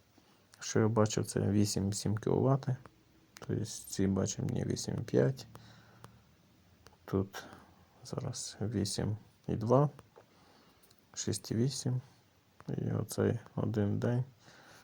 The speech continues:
було вісім і сім кіловати. Сонця стало набагато більше. Якщо навіть по загальному подивимося так, що,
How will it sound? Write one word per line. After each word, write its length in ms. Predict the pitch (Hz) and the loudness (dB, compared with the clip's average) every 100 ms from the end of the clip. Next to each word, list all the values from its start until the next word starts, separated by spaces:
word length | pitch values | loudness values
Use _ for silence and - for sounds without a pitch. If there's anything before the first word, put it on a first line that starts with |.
| - | -6
було 280 | 104 104 98 | 0 4 4
вісім 320 | 104 - 92 | 4 2 0
і 40 | 107 | 0
сім 200 | 98 101 | -2 0
кіловати. 600 | 92 95 95 - - 107 - - - - - - - - | 4 6 4 2 -2 -6 -10 -20 -18 -14 -14 -14 -18 -10
Сонця 500 | - 120 107 101 98 - | 6 8 8 6 4 2
стало 480 | - - 98 98 101 98 | 2 6 6 6 2 2
набагато 440 | 98 101 90 98 | 4 6 4 2
більше. 480 | - 147 160 127 127 - - - - - - _ _ _ _ _ - - - - - - | 2 2 4 4 2 -2 -20 -20 -20 -20 -20 _ _ _ _ _ -10 -6 -6 -8 -18 -6
Якщо 360 | - 90 - 101 | -2 0 2 4
навіть 300 | 95 98 - | 6 4 4
по 100 | 95 | 4
загальному 460 | 95 107 101 92 | 6 6 4 2
подивимося 520 | 95 98 95 98 - 101 | 2 4 4 4 2 2
так, 280 | - 107 | 4 2
що, 240 | - - | 2 -2